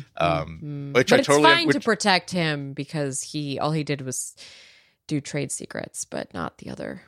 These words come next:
Speaker 2: per-, persons,
Speaker 1: Yeah,
Speaker 2: right?
Speaker 1: I mean, so, so
Speaker 2: Sorry, I'm just,
Speaker 1: basi-, I was try-,
Speaker 2: <laughs> I'm
Speaker 1: I was
Speaker 2: in that
Speaker 1: trying to
Speaker 2: mood today. Sorry, everyone. <laughs>
Speaker 1: Yeah,
Speaker 2: Just,
Speaker 1: I, I,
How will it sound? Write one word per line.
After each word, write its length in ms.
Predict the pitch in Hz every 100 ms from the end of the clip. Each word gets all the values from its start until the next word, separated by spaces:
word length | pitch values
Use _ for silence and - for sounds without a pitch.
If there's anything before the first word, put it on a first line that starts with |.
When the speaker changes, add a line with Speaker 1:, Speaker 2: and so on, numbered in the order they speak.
| _
Speaker 2:
per-, 240 | - 73 - _
persons, 260 | - - 143
Speaker 1:
Yeah, 280 | 143 135 131 117
Speaker 2:
right? 40 |
Speaker 1:
I 100 | 131
mean, 180 | 120 -
so, 340 | - 143 -
so 140 | - 262
Speaker 2:
Sorry, 340 | 233 202 185
I'm 120 | 202
just, 260 | 220 - -
Speaker 1:
basi-, 220 | 135 349 - -
I 60 | 127
was 80 | -
try-, 140 | 185
Speaker 2:
<laughs> 40 |
I'm 60 | -
Speaker 1:
I 20 |
was 100 | 571
Speaker 2:
in 40 | 494
that 40 | 190
Speaker 1:
trying 80 |
to 60 | 190
Speaker 2:
mood 200 | 247 226
today. 320 | 214 185 170
Sorry, 360 | 175 226 208 202
everyone. 280 | 202 180 -
<laughs> 160 | 302 302
Speaker 1:
Yeah, 60 | 370
Speaker 2:
Just, 400 | 95 85 85 -
Speaker 1:
I, 60 |
I, 20 | 117